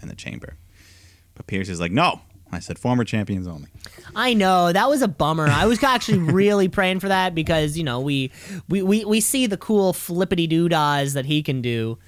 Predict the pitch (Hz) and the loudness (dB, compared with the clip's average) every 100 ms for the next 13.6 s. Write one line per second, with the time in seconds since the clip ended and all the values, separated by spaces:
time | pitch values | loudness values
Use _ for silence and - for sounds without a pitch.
0 | - - - - - - 101 104 104 87 | -20 -20 -20 -20 -20 -10 -6 -4 -4 -8
1 | - - 110 - 113 113 110 107 220 262 | -6 -6 -6 -4 -4 -2 -2 0 0 0
2 | 226 269 269 269 285 285 262 254 247 269 | 0 0 0 0 2 2 2 2 2 2
3 | 339 392 214 139 110 92 - 214 208 262 | 0 0 -4 -2 -4 -4 -4 -2 0 0
4 | 113 104 - 82 80 - 80 - 82 - | 0 -2 -4 -8 -8 -12 -14 -12 -14 -14
5 | 71 - - - 190 180 170 147 139 160 | -16 -8 -6 -6 -10 -10 -8 -8 -6 -4
6 | 170 160 151 151 - - 156 147 180 - | -2 -2 -4 -8 -10 -6 -4 0 -2 0
7 | 202 240 247 - 233 175 170 185 175 160 | 0 0 -2 -2 -2 0 0 2 2 0
8 | - - 151 - - 101 - - _ - | -4 -2 -2 -2 -8 -10 -14 -20 _ -20
9 | - - 160 185 175 156 160 165 147 127 | -18 -4 0 0 0 2 2 0 -2 -4
10 | - 143 151 147 139 104 95 - 131 135 | -2 2 2 2 0 -4 -8 -8 -2 0
11 | 127 104 123 123 - - 180 147 139 143 | 2 2 0 -2 -4 -4 -4 -2 -2 -2
12 | 143 98 - - _ - - - _ _ | -2 -6 -12 -18 _ -20 -20 -20 _ _
13 | _ _ _ _ 73 78 | _ _ _ _ -12 -12